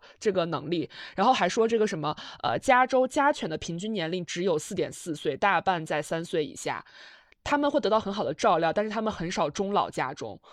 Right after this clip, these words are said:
在进入老年之前就被处理掉了。所以其实当我们的宠物影响到了我们的生活秩序的时候，我感觉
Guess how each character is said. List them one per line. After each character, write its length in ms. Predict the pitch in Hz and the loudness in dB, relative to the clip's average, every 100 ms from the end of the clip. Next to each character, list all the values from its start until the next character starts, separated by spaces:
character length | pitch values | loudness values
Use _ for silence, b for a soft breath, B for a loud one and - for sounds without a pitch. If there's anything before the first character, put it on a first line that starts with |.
| B B | B B
在 240 | - 240 | 2 2
进 200 | 202 262 | 2 -2
入 120 | 240 220 | 0 2
老 200 | 165 151 | 2 2
年 180 | 151 | -4
之 140 | 156 202 | -4 -6
前 420 | - 156 127 117 _ _ | -4 -6 -6 -12 _ _
就 140 | - | -4
被 100 | 170 | -2
处 220 | 151 - | -2 -4
理 100 | 151 | -8
掉 140 | - - | -8 -10
了。 260 | - - b b b b b | -10 -14 b b b b b
所 200 | - 311 | -4 0
以 140 | 339 | 0
其 140 | 277 302 | -2 -4
实 200 | 294 311 B B - | -4 -6 B B -2
当 280 | 320 330 339 311 | 0 0 -2 -4
我 120 | 208 | -4
们 80 | 160 | -2
的 120 | 175 | -2
宠 240 | 240 - 147 | -4 -4 -6
物 240 | 165 233 | -2 -4
影 180 | 175 196 | -4 -2
响 180 | 277 294 | -2 0
到 160 | 185 | 2
了 80 | 180 | 2
我 160 | 175 165 | 2 0
们 120 | 151 | 0
的 260 | 196 180 - _ _ _ _ | 2 2 0 _ _ _ _
生 240 | - 302 294 | -8 -4 -2
活 100 | 262 | -2
秩 220 | 262 330 | -2 -4
序 160 | - 208 | -4 -4
的 100 | 156 | -4
时 140 | - | -4
候， 220 | 175 160 B B B B | -2 -2 B B B B
我 160 | - 226 | -4 0
感 180 | 240 180 | 2 0
觉 380 | 175 160 156 | -2 -2 -2